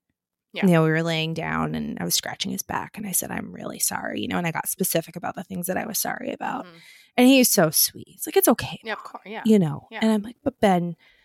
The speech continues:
Speaker 2: you know, I just want you to know that tomorrow's a new day and I'm gonna try harder."
Speaker 1: Mm-hmm.
Speaker 2: God,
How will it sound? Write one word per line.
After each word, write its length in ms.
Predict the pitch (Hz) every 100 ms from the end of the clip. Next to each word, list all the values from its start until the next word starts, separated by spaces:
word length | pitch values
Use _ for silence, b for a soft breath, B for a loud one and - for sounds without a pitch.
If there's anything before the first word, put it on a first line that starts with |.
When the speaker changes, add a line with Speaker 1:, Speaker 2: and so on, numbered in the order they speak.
| _ -
Speaker 2:
you 120 | 226
know, 160 | 180 170
I 80 |
just 200 | 220 247
want 120 | 240 220
you 100 | 196
to 60 |
know 120 | 180
that 120 | 165 -
tomorrow's 360 | 185 165 160
a 60 | 160
new 140 | 160
day 140 | 147 147
and 120 | 143
I'm 80 | -
gonna 160 | -
try 160 | - -
harder." 380 | - - 208 - _ _ _ _ _ _ -
Speaker 1:
Mm-hmm. 360 | 190 175 165 160 _ _ _ _ _ _ _ _ _ _ _ -
Speaker 2:
God, 340 | - -